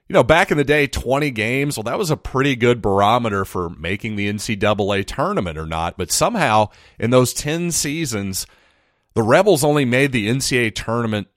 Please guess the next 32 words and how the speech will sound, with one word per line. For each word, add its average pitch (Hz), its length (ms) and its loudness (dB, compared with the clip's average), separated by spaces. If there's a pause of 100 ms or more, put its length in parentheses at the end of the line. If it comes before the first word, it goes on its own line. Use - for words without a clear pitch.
twice. - 800 -4 (640)
That 165 180 2
is 139 160 0 (120)
absolutely 123 800 -2
incredible, 101 640 -2
maybe 110 280 -4
without 156 420 2
precedent 110 680 0 (240)
in 110 100 -2
a 101 60 -2
big-time 101 640 0
league. 82 440 -4
Now, 95 140 -2
I 120 60 2
understand 139 440 -2
the 107 120 -4
S 113 200 -4
E 107 120 -2
C 139 300 -4
has 101 120 -4
gotten 95 380 -4
better 127 360 0
in 87 140 -8
recent 85 460 -6
years, 85 400 -10 (480)
but 85 120 -6
my 120 200 4
goodness, 104 480 2
Rebels, 76 440 -4
maybe 113 300 -4
juice 113 460 -2
up 107 240 -2